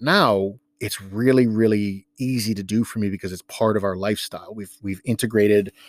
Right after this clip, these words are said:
worm castings and worm composting or vermicomposting into our lifestyle. So whenever we have kitchen scraps, they go into a bin. It ages in there for a couple of days with more food scraps, and then it goes right out with coffee grinds and everything else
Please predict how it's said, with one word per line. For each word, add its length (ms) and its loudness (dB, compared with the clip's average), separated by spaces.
worm 360 4
castings 640 -4
and 160 -8
worm 240 -2
composting 640 -8
or 80 -10
vermicomposting 1000 -4
into 340 2
our 140 4
lifestyle. 560 -10
So 140 4
whenever 220 4
we 80 6
have 160 4
kitchen 260 -2
scraps, 460 0
they 80 -2
go 100 0
into 160 -4
a 60 -6
bin. 380 0
It 160 -8
ages 380 0
in 100 4
there 140 4
for 100 -4
a 60 -6
couple 180 -4
of 60 -8
days 200 4
with 140 -12
more 180 2
food 240 -2
scraps, 460 0
and 140 -12
then 80 -4
it 60 -10
goes 180 -6
right 180 0
out 100 4
with 140 -10
coffee 380 -4
grinds 340 0
and 60 -4
everything 180 -4
else 160 -8